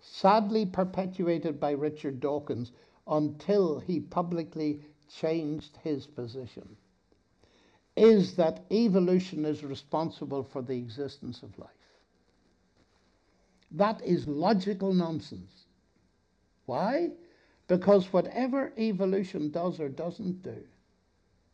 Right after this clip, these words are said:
it depends on life's existence to get going. So it cannot be used as an explanation for the origin of life. That is hugely important,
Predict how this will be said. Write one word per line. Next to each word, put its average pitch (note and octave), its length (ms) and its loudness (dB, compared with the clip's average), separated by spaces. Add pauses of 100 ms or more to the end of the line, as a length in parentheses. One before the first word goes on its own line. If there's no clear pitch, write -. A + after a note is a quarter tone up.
(340)
it - 240 -8
depends F3 640 -2
on D3 180 -4
life's D3 420 -8
existence C3+ 800 -10
to C3 60 -10
get C3+ 280 -14 (120)
going. D3+ 300 -16 (760)
So - 280 -4
it C3+ 100 -6 (240)
cannot F3+ 420 -6
be - 80 -14
used B2+ 520 -8 (420)
as C3 200 -8
an B2 120 -6
explanation C3 800 -10
for - 140 -14
the A#2+ 160 -8
origin A#2 440 -12
of G#2 160 -20
life. F#2+ 100 -18 (1600)
That F#3 220 -6
is G3 140 -2 (500)
hugely G3 680 6
important, - 640 -8